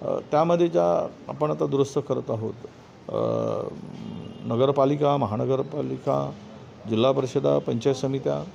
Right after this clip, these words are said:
तर यासाठी फार वेळ तर नाही, पण निवडणुका सहा महिने तरी आपण, अ,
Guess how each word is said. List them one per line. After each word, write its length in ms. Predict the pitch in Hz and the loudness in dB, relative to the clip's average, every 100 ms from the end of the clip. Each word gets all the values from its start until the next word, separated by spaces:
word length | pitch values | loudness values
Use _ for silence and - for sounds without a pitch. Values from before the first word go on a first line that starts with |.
| - - - - - - 226 | -18 -20 -20 -20 -20 -16 -6
तर 120 | 196 | 0
यासाठी 580 | 165 175 175 190 190 190 | 2 4 2 4 4 4
फार 380 | - - 147 | 0 2 4
वेळ 340 | 170 165 170 175 123 - - - 160 | 6 6 6 6 0 -10 -14 -6 -2
तर 60 | |
नाही, 300 | 160 151 170 | 2 2 2
पण 220 | 175 180 185 - - - - - | 2 -2 -2 -10 -16 -18 -14 -4
निवडणुका 560 | 117 143 165 156 175 | 2 4 2 2 2
सहा 340 | 170 - 131 151 | 2 0 0 2
महिने 340 | 165 165 170 | 2 2 0
तरी 460 | 165 165 156 170 170 - - - - | 0 2 4 2 0 -6 -16 -16 -4
आपण, 340 | - 123 151 156 | -2 2 4 4
अ, 800 | 156 156 151 147 143 - - | 6 6 6 4 4 2 0